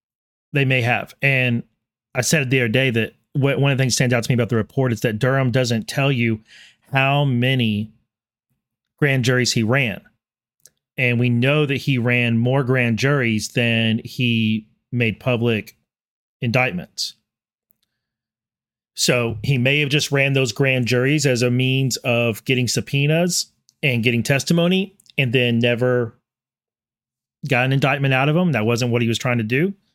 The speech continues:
Or it could be he got indictments and they're all sealed, and that's why he didn't include any ref-, it's,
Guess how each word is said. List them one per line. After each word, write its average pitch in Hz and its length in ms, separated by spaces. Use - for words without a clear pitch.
Or 127 160
it 123 80
could 135 180
be 131 100
he 120 120
got 127 180
indictments 135 720
and 120 400
they're 120 140
all 117 140
sealed, 156 540
and 123 300
that's 117 240
why 127 240
he 123 180
didn't 123 300
include 123 340
any 127 140
ref-, 113 260
it's, 135 180